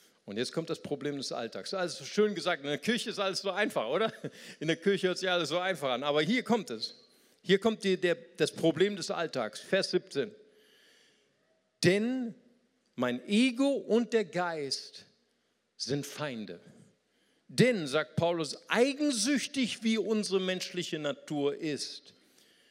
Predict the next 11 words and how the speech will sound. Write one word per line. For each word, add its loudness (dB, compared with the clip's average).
will -2
sie -6
immer 0
das -4
Gegenteil -4
von -4
dem, -6
was -6
Gottes -6
Geist -4
will. -8